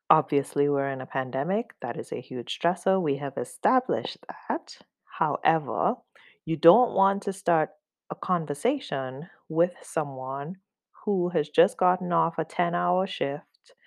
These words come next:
and driven home in traffic, and they didn't have lunch today because they were slammed at work,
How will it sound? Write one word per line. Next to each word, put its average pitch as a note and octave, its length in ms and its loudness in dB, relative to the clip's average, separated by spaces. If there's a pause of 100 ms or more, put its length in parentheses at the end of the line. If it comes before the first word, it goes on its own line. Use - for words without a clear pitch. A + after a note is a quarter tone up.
(460)
and F3 460 0
driven E3+ 380 2
home F3+ 260 -2
in F#3 140 -2
traffic, C3+ 720 -4 (640)
and F#3 340 2
they F#3 220 2
didn't F3 240 2
have E3+ 340 0
lunch C3+ 460 -4
today C#3 380 -2
because C#3 460 -6
they C#3+ 120 -2
were C#3 180 -4
slammed C#3 500 -8
at F#3 160 -6
work, C3 360 -8